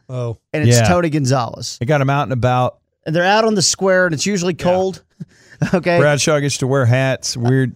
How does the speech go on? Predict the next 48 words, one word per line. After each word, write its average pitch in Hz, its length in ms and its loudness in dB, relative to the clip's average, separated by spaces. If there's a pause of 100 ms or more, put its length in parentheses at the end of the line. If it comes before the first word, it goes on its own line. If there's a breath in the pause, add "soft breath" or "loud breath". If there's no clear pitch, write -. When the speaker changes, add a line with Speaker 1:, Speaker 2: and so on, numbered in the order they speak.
Speaker 3:
funky 127 360 0
hats, 120 340 0
and 101 80 -8
cover 123 300 0
up 120 80 -4
his 110 160 -10
bald 113 380 0
head. 113 380 -2
Speaker 2:
So 165 140 -6
last 185 320 -2
week 180 140 -2
they 170 100 2
were 165 60 0
just 143 160 -6
promoting 151 400 0
that 127 320 -6
W 143 480 0
E 139 260 -2
SmackDown 113 840 -4
is 107 100 -6
on 117 160 -4
Friday 120 400 -4
nights, 123 520 -6
and 127 120 -4
they 127 60 -2
had 117 120 -4
Roman 127 360 -2
Reigns. 107 500 -8 (300)
And 135 120 -2
Roman 175 280 0
Reigns 151 440 -2
didn't 139 380 -2
know 139 460 0 (140)
that 135 140 -6
you 143 200 -2
have 139 200 -2
to 127 80 -8
put 151 200 -6
the 131 80 -6
microphone 135 480 -4
up 131 160 -6
by 127 100 -2
your 120 140 -4
mouth 123 380 -4
to 110 80 -14
talk 131 340 -4
in 156 80 -4
it. - 180 -10